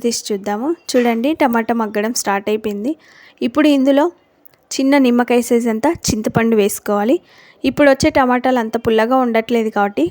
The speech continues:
కొంచెం చింతపండుని వేసుకోండి. చింతపండు వేసిన తర్వాత ఒకసారి బాగా కలుపుకొని మధ్య మధ్యలో కలుపుకుంటూ టమాటా ముక్కలు మగ్గేంత వరకు ఉడికించుకోవాలి.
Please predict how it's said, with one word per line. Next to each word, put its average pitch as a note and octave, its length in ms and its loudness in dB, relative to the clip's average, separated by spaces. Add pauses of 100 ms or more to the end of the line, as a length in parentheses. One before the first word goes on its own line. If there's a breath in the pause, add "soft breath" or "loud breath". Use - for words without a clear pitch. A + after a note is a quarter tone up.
(160)
కొంచెం A#3+ 320 -2
చింతపండుని A3 640 -4
వేసుకోండి. G3+ 520 -4 (440 soft breath)
చింతపండు D4+ 440 0
వేసిన B3 340 0
తర్వాత A3+ 240 -4
ఒకసారి A3+ 260 -2 (100)
బాగా G#3+ 220 2 (100)
కలుపుకొని G#3+ 460 -4 (200)
మధ్య A#3 240 2
మధ్యలో C#4+ 360 2
కలుపుకుంటూ C4+ 440 0 (140)
టమాటా A3 340 -2
ముక్కలు A3+ 320 -2
మగ్గేంత G3+ 440 -6
వరకు G#3 220 -4 (100)
ఉడికించుకోవాలి. G#3+ 840 -2